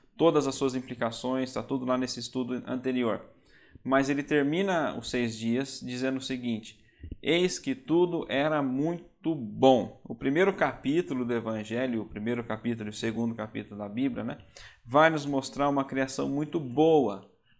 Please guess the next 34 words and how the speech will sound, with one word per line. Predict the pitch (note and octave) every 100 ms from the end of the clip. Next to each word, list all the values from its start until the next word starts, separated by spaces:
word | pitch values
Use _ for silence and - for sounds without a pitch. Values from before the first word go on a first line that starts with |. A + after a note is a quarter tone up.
| _
Mas | C3+ D#3
agora | D3+ B2+ D3 C#3+
o |
segundo | - C3 C#3 A3 A3
capítulo | D3+ C3 - C3 B2 A#2+
do |
Evangelho | A#2+ A#2 A2+ A2 A#2 A#2 A2
e |
o | A#2
terceiro | C#3+ C3 - D#3 F3+
capítulo | - B2+ C3 B2+ A#2+
de | A#2
Gênesis, | A2+ C3 A#2+
a |
partir | A#2+ B2 A#2+ C#3+
do | C#3
terceiro | C3 B2 B2 A#2
capítulo | A2+ A#2 A#2 A2
de | G#2
Gênesis, | A2+ B2+ A#2 - - - - _
nós | B2+ C3 B2+
vamos | B2 C3+ C#3 B2
ver | A#2 B2 C3
a | C3
tragédia | C3+ - C#3 C3+ A#2 B2 C#3 D3+ D#3
da | C#3 C#3+
rebelião | C3+ C#3 C3+ C#3 C3 A#2 B2 C3 - - _ _
humana. | C#3 C3+ B2 B2 A2 G#2 - -
Algo | D3 F3 F#3+ F#3+
deu | F3+ C#3 D#3+ E3+
errado, | D#3 C3 A2 G#2+ G#2 A2 D3 D#3 _ _ _ _ _ _
né, | - - A#2+
e | A#2
algo, | A2+ C3 B2+